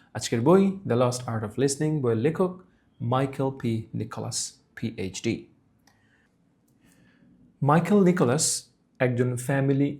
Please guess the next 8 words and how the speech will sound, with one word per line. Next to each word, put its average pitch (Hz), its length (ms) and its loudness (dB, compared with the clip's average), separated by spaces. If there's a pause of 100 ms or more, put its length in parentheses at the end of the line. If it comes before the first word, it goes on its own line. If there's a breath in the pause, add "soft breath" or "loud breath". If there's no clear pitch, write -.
থেরাপিস্ট - 640 -4
এবং 117 380 -2
সাইকোলজি 123 600 -2
প্রফেসর। - 500 -6 (840 soft breath)
তিনি 170 440 4 (120)
ত্রিশ 190 320 2
বছরের 165 320 4
অভিজ্ঞতায় 127 720 2